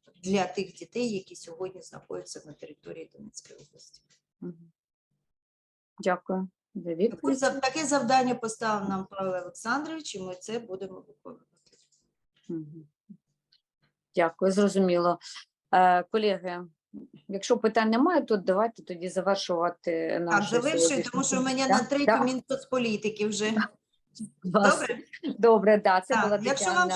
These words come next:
Speaker 1: щось
Speaker 2: да.
Speaker 1: є, то і проведемо ще брифінг, ще розкажемо.
Speaker 2: Так, так, ще буде, ще літо буде попереду, так що ми будемо обов'язково зустрічатися. Все, тоді на цьому завершуємо. Це була Тетяна Сідашева, директорка Департаменту освіти та науки Донецької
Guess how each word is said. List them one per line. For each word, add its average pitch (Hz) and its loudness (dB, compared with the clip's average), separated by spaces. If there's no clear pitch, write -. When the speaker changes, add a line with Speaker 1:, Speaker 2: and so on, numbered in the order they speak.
Speaker 1:
щось 359 -4
Speaker 2:
да. 349 4
Speaker 1:
є, 320 2
то 392 0
і 240 -2
проведемо 269 -6
ще 240 -2
брифінг, 254 -6
ще 214 -6
розкажемо. 185 -6
Speaker 2:
Так, 190 0
так, 170 0
ще 226 -6
буде, 180 -6
ще 175 -6
літо 247 0
буде 175 0
попереду, 160 0
так 151 -8
що - -8
ми 165 -2
будемо 160 2
обов'язково 160 2
зустрічатися. 196 0
Все, 233 2
тоді 233 0
на 262 4
цьому 233 0
завершуємо. 254 -2
Це 233 -4
була 208 -2
Тетяна 190 -4
Сідашева, 247 -2
директорка 185 -6
Департаменту 170 -4
освіти 165 -8
та 196 -4
науки 285 4
Донецької 202 -2